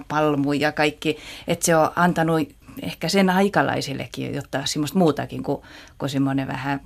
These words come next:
alkeellinen silloin vielä Suomi. Mut sit mä ajattelin, että myöhemminkin, että musta on aika hieno nykypäivänäkin yhtäkkiä avata runo, mikä tuo esille jotta semmoista paratiisimaisuutta, mitä siellä on. Ja juuri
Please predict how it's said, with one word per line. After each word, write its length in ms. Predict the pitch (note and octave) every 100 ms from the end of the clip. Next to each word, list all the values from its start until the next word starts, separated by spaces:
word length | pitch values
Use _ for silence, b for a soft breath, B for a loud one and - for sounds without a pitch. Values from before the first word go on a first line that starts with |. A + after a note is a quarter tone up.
| -
alkeellinen 640 | D3+ C#3 D3 C#3+ C#3 C#3+ C#3+
silloin 300 | C#3+ C#3 D3
vielä 220 | D3 C#3+ -
Suomi. 480 | D#3+ C#3+ D3 D#3 - B B
Mut 140 | A3 A3
sit 160 | C#4
mä 60 | C4+
ajattelin, 220 | C4 C4+
että 120 | E4 F4
myöhemminkin, 640 | A3 D#3 D3+ C3+ - D#3
että 160 | D#3 G#3+
musta 300 | G3+ - G3
on 80 | - B B
aika 140 | A3+
hieno 320 | A3+ C4 G3+ F3+
nykypäivänäkin 920 | A3+ A3+ F3 D3+ C#3+ C3+ C3+ D3 - -
yhtäkkiä 480 | C#3+ D3 - D3 - B B -
avata 400 | D#3 C#3+ C3+ C#3
runo, 400 | D#3 D3+ C#3+ C#3 -
mikä 240 | E3+ D#3+ D3+
tuo 200 | D#3+ D3 C3 - -
esille 460 | D#3+ D#3 C#3+ - -
jotta 260 | D#3 - C#3
semmoista 500 | D3 C#3 C3+ - - b b _ E3 D#3+ C#3 C3+
paratiisimaisuutta, 880 | D3 C#3+ C#3 C#3+ C#3+ C3+ C#3+ B2 D3+
mitä 240 | C#3+ D3
siellä 220 | D3+ D3+
on. 80 | D3
Ja 80 | D#3+
juuri 260 | B3 A#3